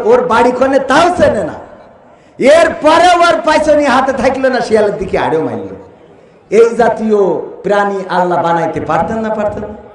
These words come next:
আল্লাহ বানায় নাই। আমি মাঝে মাঝে মনে করি, শিয়ালের বাচ্চারা তো ওদের মাদের বলতে পারে, "আম্মা, তোমরা না হয় মুরগি টুরগি ধরেছ, আমরা তো নিষ্পাপ,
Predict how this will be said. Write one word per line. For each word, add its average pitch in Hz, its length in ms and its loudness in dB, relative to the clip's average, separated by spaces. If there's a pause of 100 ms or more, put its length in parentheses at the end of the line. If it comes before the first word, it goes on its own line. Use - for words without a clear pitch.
(460)
আল্লাহ 208 220 -2
বানায় 294 300 2
নাই। 151 160 -6 (440)
আমি 294 200 0
মাঝে 320 300 2
মাঝে 320 240 2
মনে 311 200 2
করি, 285 240 -2
শিয়ালের 277 360 2
বাচ্চারা 269 460 0
তো 285 160 2
ওদের 269 220 0
মাদের 247 320 0
বলতে 233 260 -2
পারে, 180 140 -6
"আম্মা, 180 360 -6 (520)
তোমরা 277 220 0
না 269 120 2
হয় 247 120 2
মুরগি 240 260 -4
টুরগি 208 240 -10
ধরেছ, 175 280 0
আমরা 147 220 0
তো 269 140 0
নিষ্পাপ, 254 440 -2